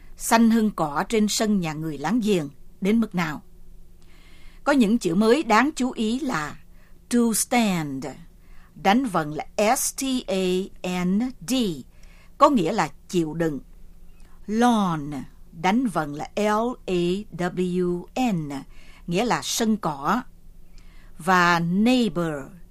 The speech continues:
đánh vần là N E I G H B O R, nghĩa là người láng giềng. Bây giờ xin mời quý vị nghe lại thí dụ này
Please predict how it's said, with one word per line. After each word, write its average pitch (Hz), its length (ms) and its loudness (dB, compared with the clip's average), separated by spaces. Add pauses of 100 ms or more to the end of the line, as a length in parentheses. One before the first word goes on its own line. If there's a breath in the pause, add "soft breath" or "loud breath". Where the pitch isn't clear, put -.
(320 soft breath)
đánh 196 260 0
vần 156 280 -2
là 151 200 -10 (180)
N 214 400 2 (220)
E 226 260 -4 (420)
I 202 220 -2 (300)
G - 120 -4 (260)
H 180 420 -4 (400 soft breath)
B - 80 -6 (240)
O 214 180 2 (120)
R, 214 380 2 (760 soft breath)
nghĩa 190 120 4
là 240 100 2
người 165 260 -2
láng 165 240 2
giềng. 180 280 0 (1080 soft breath)
Bây 285 160 2
giờ 220 220 6
xin 285 160 -2
mời 202 180 4
quý 285 140 -6
vị 165 180 -2
nghe 214 200 0
lại 156 320 -2
thí 247 140 -8
dụ 208 200 -4
này 160 300 -4